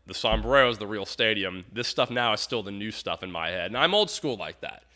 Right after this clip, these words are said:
But I just, I really don't like when people associate uniforms with wins and losses.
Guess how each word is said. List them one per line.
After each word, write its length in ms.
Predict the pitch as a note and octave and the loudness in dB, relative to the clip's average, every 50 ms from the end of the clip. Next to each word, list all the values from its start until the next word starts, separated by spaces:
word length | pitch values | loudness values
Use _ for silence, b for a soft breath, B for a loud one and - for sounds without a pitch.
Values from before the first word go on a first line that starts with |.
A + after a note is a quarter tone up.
| b b b b b b b b b b b | b b b b b b b b b b b
But 100 | - F3 | 4 8
I 140 | F3+ E3+ F#3+ | 10 10 8
just, 160 | F#3 G#3+ - | 8 8 6
I 80 | - F3+ | 6 6
really 320 | F#3+ F#3 A#3+ C4+ C4 C4 | 6 8 6 6 6 6
don't 300 | F#3+ F3 G3 G3+ G3+ B2+ | 6 8 8 8 6 4
like 560 | C3 C#3 C3+ A#2+ G#2+ G#2 A#2+ - - - - _ _ _ _ _ _ _ _ _ _ _ _ _ _ _ _ _ _ _ _ _ _ | 0 0 0 0 0 -2 -6 -8 -12 -18 -18 _ _ _ _ _ _ _ _ _ _ _ _ _ _ _ _ _ _ _ _ _ _
when 180 | - D3 D3 C#3+ | -2 -2 -2 0
people 340 | - F3 G#3 - G3 F3+ D#3+ | 2 2 2 4 6 6 6
associate 920 | C#3+ - - - F#3 F#3 F3+ F3+ - F3+ E3+ E3 D3+ D3 D3+ D3+ - - - - _ _ _ _ _ _ _ _ _ _ _ _ _ _ _ _ - | 6 6 6 8 8 8 8 6 4 4 6 8 8 8 8 6 2 -4 -20 -20 _ _ _ _ _ _ _ _ _ _ _ _ _ _ _ _ -12
uniforms 680 | D#3 C3+ D3+ F#3+ F#3+ F3+ - - F3 E3 D#3 D3+ - - | -8 -4 -2 0 0 0 2 4 4 4 4 2 0 -2
with 180 | C#3 B2 - | -4 -4 -6
wins 360 | A2+ A2 B2+ C3+ C3+ B2+ G#2+ | -6 -2 -2 0 0 -2 -4
and 100 | B2 A#2 | -4 -4
losses. 640 | A2 G#2 F#2+ F2+ - - - G1+ - - - - - | -2 -2 -2 -4 -4 -8 -10 -10 -12 -10 -10 -12 -12